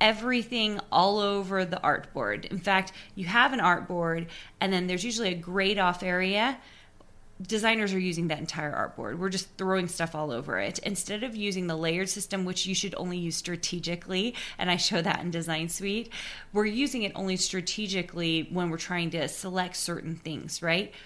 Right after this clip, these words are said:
Most of the time, we're just actually in, um, those palettes just designing all over the place. And I actually love it for, um, for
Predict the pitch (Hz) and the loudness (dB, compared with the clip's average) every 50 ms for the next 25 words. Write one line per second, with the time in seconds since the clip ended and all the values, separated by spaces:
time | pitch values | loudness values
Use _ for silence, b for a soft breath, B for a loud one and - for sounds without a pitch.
0 | B B B - 285 381 403 - - 392 311 285 - - 214 196 190 190 190 190 | B B B -4 -2 -2 -2 -2 -2 -4 -4 -4 -4 -2 0 0 0 0 -2 -4
1 | - 190 202 202 185 208 214 - - - - 190 190 190 - - 202 202 202 196 | -4 -4 -4 -4 -4 -4 -4 -4 0 0 0 0 2 0 -2 -2 -2 0 -2 0
2 | 190 190 185 185 185 175 - - - - - - 240 233 233 233 240 254 277 262 | 0 0 0 0 -2 -4 -6 -10 -16 -6 0 2 4 4 4 2 0 0 -2 -4
3 | B B B B B B B _ - 196 190 180 180 180 170 185 196 190 190 - | B B B B B B B _ 4 4 4 4 2 0 0 0 0 0 0 -4
4 | - - - 254 254 240 202 180 170 175 175 - - - - 196 185 185 - - | -6 0 2 2 4 4 4 4 2 2 2 0 0 2 2 2 2 2 -2 -6
5 | - - - - - - - - - - - - 196 190 185 196 190 185 170 160 | -12 -18 -20 -20 -20 -20 -20 -20 -20 -10 -8 -4 -2 2 4 4 4 4 2 2
6 | 160 160 165 165 151 - - - - - - - - - - - 214 214 - - | 2 0 0 -4 -6 -6 -8 -8 -8 -6 -6 -6 -6 -8 -4 -4 -4 0 2 2
7 | 220 240 269 294 277 262 - - - 247 247 226 202 202 190 190 175 175 170 202 | 4 4 4 4 4 4 2 0 0 0 2 2 2 4 4 4 4 4 4 2
8 | 214 - - 196 190 180 175 170 170 B B B B B B B B - - 190 | 0 0 0 0 2 2 2 0 -2 B B B B B B B B 2 4 4
9 | 185 180 180 180 - - 196 185 170 | 6 4 4 0 -2 -2 0 0 -2